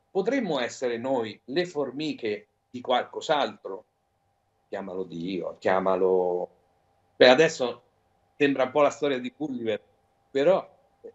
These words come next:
è un modo, no? È un piccolo ponte comunicativo con i ragazzi per far capire perché l'uomo ha fatto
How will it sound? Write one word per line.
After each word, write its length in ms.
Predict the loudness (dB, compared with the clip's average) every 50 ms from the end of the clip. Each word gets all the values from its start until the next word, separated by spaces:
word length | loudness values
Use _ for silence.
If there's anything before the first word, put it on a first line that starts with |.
| _ _ _ _ _ _ _ _ _ _ _ _ -12
è 160 | -6 -6 -4
un 240 | -4 -4 -6 -6 -2
modo, 400 | -2 -2 -2 -2 -4 -6 -8 -8
no? 180 | -6 -6 -6
È 60 | -6
un 120 | -8 -10 -12 -14
piccolo 400 | -16 -12 -6 -2 -2 -2 -2 -2
ponte 380 | 0 0 0 0 -2 -4 -6
comunicativo 680 | -6 -4 -6 -6 -6 -6 -6 -6 -6 -4 -4 -4 -4 -4
con 140 | -6 -6 -6
i 60 | -4
ragazzi 560 | -4 -4 -4 -4 -6 -8 -8 _ -18 -18 -14
per 160 | -14 -14 -12 _
far 180 | -6 -6 -6
capire 380 | -4 -8 -8 -6 -6 -4 -4 -4
perché 280 | -4 -6 -8 -6 -6
l'uomo 280 | -4 -4 -4 -6 -6 -8
ha 40 | -14
fatto 300 | -14 -16 -16 _ -18